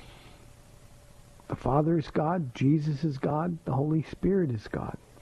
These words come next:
There's no, um, competition between the two of them,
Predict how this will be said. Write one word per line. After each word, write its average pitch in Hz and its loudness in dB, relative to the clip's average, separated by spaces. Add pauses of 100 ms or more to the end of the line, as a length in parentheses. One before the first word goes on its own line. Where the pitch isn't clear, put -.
(1200)
There's 139 4
no, 156 4 (1200)
um, 117 -2 (400)
competition 143 2
between 160 2
the 147 0
two 170 4
of 175 -2
them, 240 0